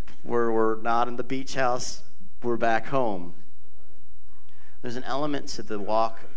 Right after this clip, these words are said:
in a house, in a body, that I feel like when we come on a Sunday morning, it's like vacation.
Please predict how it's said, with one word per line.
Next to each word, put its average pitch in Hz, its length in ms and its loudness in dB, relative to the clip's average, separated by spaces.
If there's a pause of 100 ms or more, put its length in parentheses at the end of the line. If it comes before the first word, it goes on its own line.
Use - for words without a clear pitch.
(140)
in 107 100 -2
a 104 60 -2
house, 104 580 0 (220)
in 104 100 -2
a 104 60 0
body, 95 420 0 (800)
that 101 160 0
I 110 100 0
feel 127 180 -2
like 117 220 0
when 107 80 0
we 104 80 0
come 117 220 0
on 113 80 -2
a 101 40 -2
Sunday 98 300 0
morning, 92 460 0
it's - 120 0
like 85 200 0
vacation. - 560 0